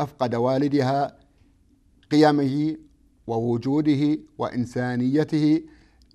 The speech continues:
ليمتلئ قلبه بالحقد والحسد والضغينة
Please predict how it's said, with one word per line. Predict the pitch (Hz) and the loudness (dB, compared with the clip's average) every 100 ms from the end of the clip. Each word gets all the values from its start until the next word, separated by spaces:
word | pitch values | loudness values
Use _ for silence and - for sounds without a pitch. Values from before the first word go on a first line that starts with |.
| - | -4
ليمتلئ | 120 143 156 135 123 151 147 107 | 2 2 2 0 0 0 0 -2
قلبه | 113 147 147 131 113 117 | -2 0 0 0 -2 -4
بالحقد | 113 120 156 139 135 | -6 -4 -4 -4 -4
والحسد | 123 120 120 143 147 147 - _ _ - | -2 -4 -4 -4 -2 -4 -8 _ _ -8
والضغينة | 131 151 143 135 151 147 147 | -4 -2 0 0 2 2 0